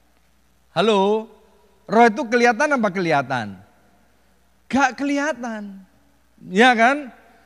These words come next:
Roh itu gak kelihatan. Roh itu gak kelihatan. Tapi Raja Darius itu, dia bisa tahu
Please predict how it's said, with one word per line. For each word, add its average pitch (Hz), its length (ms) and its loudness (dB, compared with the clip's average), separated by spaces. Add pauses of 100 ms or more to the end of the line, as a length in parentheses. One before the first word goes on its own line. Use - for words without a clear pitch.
(220)
Roh 349 480 8
itu 320 160 -2 (160)
gak 302 160 6
kelihatan. 220 960 -2 (680)
Roh 302 380 6
itu 254 220 0 (100)
gak 185 180 0
kelihatan. 156 640 -8 (1300)
Tapi 214 640 -2
Raja 180 500 0
Darius 147 640 -4
itu, 107 420 -14 (2000)
dia 165 160 -6
bisa 208 320 -4
tahu 190 560 -12